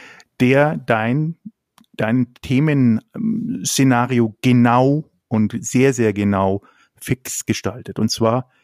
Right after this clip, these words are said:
sind's am Ende des Tages die Algorithmen der sozialen Medien, die daran schuld sind. Weil,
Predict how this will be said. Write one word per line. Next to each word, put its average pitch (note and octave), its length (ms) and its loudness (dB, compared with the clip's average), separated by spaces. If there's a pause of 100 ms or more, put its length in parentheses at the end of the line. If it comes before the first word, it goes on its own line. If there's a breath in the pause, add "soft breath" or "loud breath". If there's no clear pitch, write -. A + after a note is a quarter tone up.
(380)
sind's C3 540 -2
am A2 160 0
Ende A2+ 200 0
des C#3+ 120 -2
Tages C3 240 -4
die - 140 -6
Algorithmen A#2+ 540 -2
der C3 100 0
sozialen A#2+ 580 0
Medien, A#2+ 540 0
die G2+ 160 -8
daran F#2 420 -2
schuld - 360 -6
sind. F#2+ 380 -10
Weil, A2 260 -2